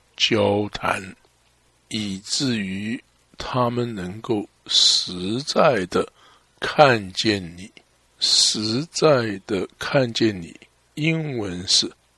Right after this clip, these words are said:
“see you face to face”。然而，借着不论是什么的一种受造之物，你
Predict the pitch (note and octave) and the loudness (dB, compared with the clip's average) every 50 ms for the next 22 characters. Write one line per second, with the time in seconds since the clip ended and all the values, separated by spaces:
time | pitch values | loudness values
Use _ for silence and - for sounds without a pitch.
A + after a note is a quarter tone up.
0 | _ _ _ _ _ - - - - - E3 D#3+ E3+ E3 E3 C#3 B2+ B2+ B2+ B2+ | _ _ _ _ _ -10 -8 -8 -6 -4 -4 -2 -2 0 2 2 4 4 4 4
1 | B2+ C#3+ E3+ - - - _ _ _ _ - - - - D3+ D3+ D3 D3 - - | 4 2 0 -2 -6 -16 _ _ _ _ -16 -6 0 2 2 2 2 2 0 0
2 | - - - C#3 C3+ C3 - - - - - - C3+ G2+ - - - - - - | -2 0 0 0 0 -2 -4 -10 -10 -6 0 2 2 2 2 -2 -12 -12 -14 -14
3 | - - _ _ _ _ _ _ _ _ _ _ - B2+ - - D3 D#3+ C#3 A#2 | -16 -20 _ _ _ _ _ _ _ _ _ _ -4 -2 -2 0 0 2 2 2
4 | A#2+ C3 C#3+ E3 E3 D3+ - - - D3+ B2 A#2 - - A#2+ A2+ A2+ A2 A2+ A#2 | 4 4 2 2 0 -4 -4 -4 0 0 2 2 2 0 0 0 0 0 -2 -4
5 | - - _ _ _ _ - - A#2 G#2+ A#2 C3 D#3 E3+ F#3 F#3+ F3+ D#3+ D3 B2 | -6 -8 _ _ _ _ -18 -14 -12 -8 -6 -4 -4 -2 -2 0 0 0 0 0
6 | A#2 A2+ A2+ A2+ A2 - - - - - - - C3+ B2 A#2 A2+ A2+ - - - | -2 -4 -6 -10 -12 -14 -8 -4 2 4 4 4 4 2 -2 -2 -4 -4 0 2
7 | - - - A2 G2+ E2 E2+ F#2 F#2+ A2+ B2 B2 A2 G2 F#2+ - _ - - - | 2 2 2 0 -2 -6 -4 -4 -2 0 0 2 2 0 0 -4 _ -20 -20 -20
8 | - - _ - D3+ D3 - - F2 - - _ - - _ _ _ _ _ _ | -20 -16 _ -8 -8 -4 -2 -4 -4 -4 -8 _ -20 -20 _ _ _ _ _ _
9 | - - - - - - G#3+ G3 C#3 A2+ G2+ E2 - - - - C#3+ A#2+ A2+ G#2 | 0 2 4 4 6 6 6 6 4 2 0 -4 -6 -4 2 6 6 6 6 4
10 | - _ _ _ _ _ - - - C3 A#2+ A#2+ - - C3+ C3 B2 B2 - - | 0 _ _ _ _ _ -4 -2 0 0 0 -2 -4 -6 -8 -10 -10 -10 -14 -20
11 | _ _ _ _ _ _ _ _ - B2+ A2 G#2+ G#2 G2+ F#2+ F#2 F#2 F#2+ | _ _ _ _ _ _ _ _ -10 -4 -2 0 0 0 0 -2 -6 -8